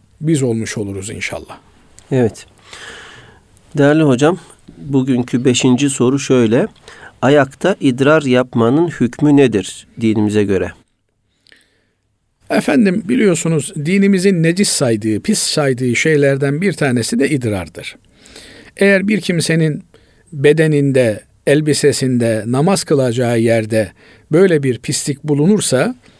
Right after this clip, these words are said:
Speaker 1: kıldığı namaz kabul olmaz. Çünkü namazın şartlarından bir tanesi necasetten taharettir. Binaenaleyh necasetten taharet, pislikten temizlenmek demektir. Şeriatımızın pis kabul ettiği şeylerden bir tanesi de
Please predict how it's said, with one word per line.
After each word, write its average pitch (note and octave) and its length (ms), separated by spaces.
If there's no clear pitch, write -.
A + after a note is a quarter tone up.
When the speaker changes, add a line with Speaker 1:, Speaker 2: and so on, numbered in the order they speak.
Speaker 1:
kıldığı D3+ 480
namaz F3 340
kabul D3+ 300
olmaz. A#2 520
Çünkü E3 400
namazın E3+ 400
şartlarından D3+ 840
bir C4+ 120
tanesi C3 600
necasetten D3 960
taharettir. G2+ 840
Binaenaleyh D3+ 640
necasetten D3+ 720
taharet, C3+ 500
pislikten D#3 540
temizlenmek C#3 960
demektir. A2+ 580
Şeriatımızın C#3 760
pis - 260
kabul C3+ 340
ettiği A2+ 340
şeylerden A#2 720
bir A3+ 120
tanesi A2+ 560
de A#3 200